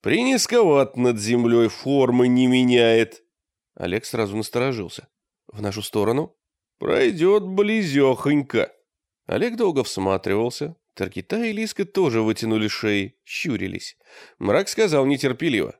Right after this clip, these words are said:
«Я-то думал, народ пошёл мелкий да пузатый, а он ещё и подслеповатый.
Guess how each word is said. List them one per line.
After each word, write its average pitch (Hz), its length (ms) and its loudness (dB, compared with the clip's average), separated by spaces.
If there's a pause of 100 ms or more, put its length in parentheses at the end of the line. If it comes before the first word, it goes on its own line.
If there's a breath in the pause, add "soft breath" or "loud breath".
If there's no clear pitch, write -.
(420)
«Я-то - 400 -4
думал, 127 420 0
народ 110 380 0
пошёл 135 320 -2
мелкий 127 380 0
да 110 100 -2
пузатый, 107 720 -6
а 120 140 0
он 196 100 2
ещё 202 280 -4
и - 20 -12
подслеповатый. 147 1000 0